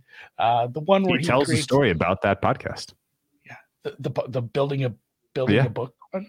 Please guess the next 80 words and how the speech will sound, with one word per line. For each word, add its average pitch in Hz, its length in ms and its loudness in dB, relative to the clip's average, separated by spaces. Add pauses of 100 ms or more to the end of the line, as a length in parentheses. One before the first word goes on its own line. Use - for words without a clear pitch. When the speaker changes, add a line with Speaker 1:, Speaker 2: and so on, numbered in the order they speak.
(300)
Speaker 2:
You, 113 320 4
it's, 104 160 -2
you're 110 240 4
gonna 104 200 4
love 95 220 2
the 85 80 0
story. 78 300 -2
Speaker 1:
Oh, 98 80 -6
Speaker 2:
I 92 100 0
won't 90 240 0
Speaker 1:
God. 101 160 -6
Speaker 2:
spoil 82 300 -4
it, - 100 -4
Speaker 1:
I've 165 120 2
Speaker 2:
but 202 80 4
Speaker 1:
li-, 202 100 6
Speaker 2:
right, 123 220 4
Speaker 1:
I've 127 160 4
Speaker 2:
right 120 120 4
off 127 140 6
the - 80 4
Speaker 1:
listened - 20 4
to 170 60 4
that 131 100 6 (140)
Speaker 2:
top, 101 80 -8
right 123 120 2
off 120 100 0
Speaker 1:
episode 117 100 -6
Speaker 2:
the 107 60 -4
Speaker 1:
so 117 80 -2
Speaker 2:
top, 104 160 -2
Speaker 1:
many 104 100 2
Speaker 2:
he - 40 -4
tells 98 240 2
Speaker 1:
times. 80 100 -6
Speaker 2:
a - 20 -10
story 87 260 0
about 73 260 -2
that 76 160 -2
podcast, 78 520 -4
which 87 160 0
I, 82 80 0
you 87 180 0
Speaker 1:
Okay. 92 60 -2
Speaker 2:
bring, 90 280 -2
which 85 160 -2
you, 101 180 2
which 87 100 0
Speaker 1:
All 104 60 6
right, 90 100 4
Speaker 2:
you 107 60 6
Speaker 1:
I'll 104 40 4
Speaker 2:
brought 110 120 4
Speaker 1:
probably, 196 160 8
Speaker 2:
up - 40 2
Speaker 1:
I'm 196 60 4
Speaker 2:
when 214 80 6
Speaker 1:
gonna 185 40 4
Speaker 2:
we 175 40 4
were 165 60 4
Speaker 1:
listen 165 140 -4
to 135 60 -2
Speaker 2:
talking 156 40 -2
Speaker 1:
this - 80 -6
Speaker 2:
too. 92 80 -2
Speaker 1:
tomorrow. 101 280 -6
I'm 98 240 -8
gonna 135 120 -6
have 110 80 -4
Speaker 2:
Yeah, 78 80 -2
Speaker 1:
to 69 60 -4
go 110 220 -8
for - 140 -6
a - 40 -4
Speaker 2:
it's 107 80 -4
good. 101 100 -2
Speaker 1:
long 98 180 -6
walk. 98 260 -8 (120)
Speaker 2:
It's 107 180 0
worth, 98 180 2